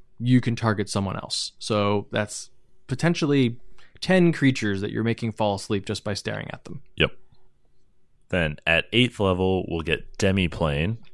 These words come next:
Speaker 2: which is, of course, where you will sculpt your dream realm.
Speaker 1: Yeah, obviously.
Speaker 2: Uh, and then conveniently, you can use Plane Shift to
Speaker 1: <laughs>
Speaker 2: force your enemies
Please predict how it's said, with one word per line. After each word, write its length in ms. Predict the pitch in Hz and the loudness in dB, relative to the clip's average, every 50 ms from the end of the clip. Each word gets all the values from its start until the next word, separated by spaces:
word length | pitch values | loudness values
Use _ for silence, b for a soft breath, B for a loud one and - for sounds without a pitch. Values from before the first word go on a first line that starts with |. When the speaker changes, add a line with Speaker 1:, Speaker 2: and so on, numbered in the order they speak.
| - - | -10 -4
Speaker 2:
which 260 | 98 92 90 - - 92 | 0 0 0 0 0 0
is, 140 | 87 80 78 | 0 0 0
of 200 | 80 80 76 - | 0 -2 -2 -6
course, 380 | - - 120 117 110 - - | -2 2 4 4 4 2 0
where 140 | - 85 82 | 0 -2 0
you 200 | 78 76 78 78 | 0 0 -2 -2
will 440 | 78 76 76 73 71 71 - - - - - - - - _ - - - | 0 0 0 0 0 -2 -4 -6 -10 -16 -18 -18 -18 -20 _ -20 -16 -10
sculpt 480 | - - - - 90 82 - - - | -10 -6 -2 0 0 0 0 -2 -4
your 120 | - 78 71 | -4 -4 -4
dream 380 | 65 - - 104 113 110 87 | -2 0 2 2 2 2 2
realm. 320 | 69 64 67 76 95 117 113 - - - - - - - | 2 0 0 0 0 -2 -4 -8 -14 -18 -18 -20 -16 -8
Speaker 1:
Yeah, 260 | - 98 104 120 107 - | -4 -2 0 0 0 -2
obviously. 640 | 92 92 101 101 104 - - - - - - - - - | -4 -4 -4 -4 -4 -6 -6 -8 -10 -10 -10 -10 -10 -6
Speaker 2:
Uh, 320 | - 82 82 78 78 73 - - - - - - - - - - - | -2 0 2 2 2 2 0 -2 -6 -14 -18 -18 -18 -18 -20 -8 -4
and 100 | 90 87 | -2 -2
then 100 | 87 85 | -2 -2
conveniently, 760 | - - 95 85 90 87 85 85 69 58 85 82 82 85 85 - | -2 -4 -4 -4 -2 -2 -2 -2 -2 -2 0 0 0 0 -2 -4
you 140 | - 87 - | -4 -4 -4
can 160 | - 85 80 | -2 -2 0
use 180 | 78 73 69 | 0 -2 -2
Plane 300 | - - - - 156 160 147 | -4 -4 -2 0 0 0 0
Shift 400 | - - 82 92 - - - - - - - - | 2 2 2 2 2 0 -6 -14 -16 -16 -6 -4
to 380 | - - 98 87 82 82 87 82 | -2 2 4 4 4 4 4 2
Speaker 1:
<laughs> 260 | 76 - - 151 - | 2 0 -2 -4 -2
Speaker 2:
force 400 | - 147 - 160 170 151 - - | -2 2 4 6 6 6 4 2
your 100 | - 98 | 4 4
enemies 540 | 87 85 95 92 95 98 98 117 113 160 151 | 4 4 4 4 4 6 6 6 4 4 2